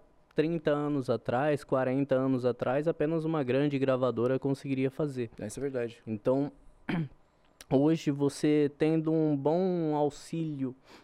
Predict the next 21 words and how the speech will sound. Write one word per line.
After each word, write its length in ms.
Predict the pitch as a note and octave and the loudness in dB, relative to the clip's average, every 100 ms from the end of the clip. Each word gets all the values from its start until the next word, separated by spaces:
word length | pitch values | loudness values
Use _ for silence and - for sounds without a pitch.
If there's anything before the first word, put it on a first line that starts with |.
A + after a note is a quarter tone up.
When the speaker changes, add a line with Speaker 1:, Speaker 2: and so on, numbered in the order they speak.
| _ | _
Speaker 1:
é, 800 | - C3+ C3+ C3+ C3 A#2+ A#2 A2+ - | -2 0 2 2 2 0 0 -4 -4
uma 200 | - C4 | -2 -2
boa 220 | D#4 D4 C#4 | -2 0 0
estrutura, 840 | - - B3+ - F#3 F#3+ D#3+ B2+ - - | -2 -4 -4 -4 0 2 4 2 -4 -10
digamos 420 | B2+ B2 C3 C3+ | -4 0 2 2
Speaker 2:
É. 100 | A#2+ | 2
Speaker 1:
assim, 260 | B2 - C3+ | -2 0 -2
psicológica, 1160 | C3 C#3+ - - D3+ C3+ C3+ C#3 B2 A#2 - G#2 - _ _ _ | 0 -4 -2 2 2 4 2 2 -2 -4 -4 -4 -6 _ _ _
é, 360 | B2 C3 B2+ B2 - - | 0 2 4 2 -2 0
pra 240 | C#3+ D3+ | 2 2
lidar 500 | F#3+ F3+ C3+ C#3 C#3 | -2 -8 -2 0 0
com 180 | - C3+ | -2 -4
todos 360 | C3 C3+ C3 | 0 0 -2
os 80 | C#3 | -14
processos, 800 | - - A#2+ - D#3 E3 D#3+ - | -10 -2 -2 0 0 0 -2 -6
você 260 | B2+ C3 - | -8 -6 -6
consegue 520 | D3+ E3+ - E3+ D#3+ | -4 -4 0 0 0
fazer 260 | D3 D3+ C#3+ | -2 -2 2
uma 180 | C3+ C3 | 0 0
boa 240 | C3 C#3+ | 0 0
distribuição, 960 | C#3+ - - C3+ C3+ B2 - D3 D3 | 0 -6 -6 -4 -4 -6 -4 -2 -2